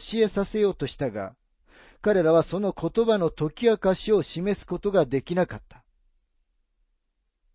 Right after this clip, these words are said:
しかしあなたは解き明かしができ、難問を解くことができると聞いた。今もしあなたがその文字を読み、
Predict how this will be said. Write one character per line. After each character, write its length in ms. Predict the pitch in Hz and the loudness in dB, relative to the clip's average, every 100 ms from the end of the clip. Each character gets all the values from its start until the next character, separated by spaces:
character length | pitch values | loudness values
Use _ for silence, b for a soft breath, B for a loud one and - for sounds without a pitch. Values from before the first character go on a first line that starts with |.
| _ _ _ _ _ _ _ _ _ _ _ _ b b b b | _ _ _ _ _ _ _ _ _ _ _ _ b b b b
し 120 | - | -2
か 120 | 240 | 0
し 160 | - 175 | 2 0
あ 80 | |
な 120 | 190 196 | 2 2
た 100 | 165 | 4
は 140 | 156 | 4
解 180 | - 143 | 2 -8
き 140 | - | 2
明 100 | 240 | 2
か 160 | - 196 | 2 -2
し 140 | - | 2
が 120 | 151 | 0
で 140 | 139 156 | 2 -2
き、 300 | - 101 - _ _ _ _ - | -2 -12 -14 _ _ _ _ -8
難 320 | 151 196 240 | 0 0 0
問 220 | 233 220 | -2 -2
を 80 | 196 | -2
解 160 | - 214 | -4 -6
く 160 | - | -4
こ 100 | 170 | -8
と 140 | - 175 | -4 2
が 160 | 170 | 2
で 240 | 127 143 139 | 2 -2 -2
き 160 | 202 | -6
る 100 | 190 | -6
と 140 | - 202 | -2 -4
聞 180 | - | -4
い 40 | 107 | -16
た。 120 | - _ _ _ _ _ _ _ _ _ _ _ _ _ _ _ _ _ _ _ _ _ _ _ _ _ _ _ b b b b | -18 _ _ _ _ _ _ _ _ _ _ _ _ _ _ _ _ _ _ _ _ _ _ _ _ _ _ _ b b b b
今 240 | 190 196 175 | -6 0 2
も 140 | 226 | 2
し 180 | 233 185 | 2 2
あ 80 | 165 | 2
な 120 | 180 | 2
た 160 | 160 127 | 2 0
が 320 | 123 107 - _ | -2 -4 -10 _
そ 200 | - 190 | -6 -2
の 100 | 175 | 0
文 180 | 185 220 | 2 0
字 140 | 170 | 2
を 120 | 160 | 2
読 160 | 156 165 | 4 2
み、 260 | 131 98 | 0 -8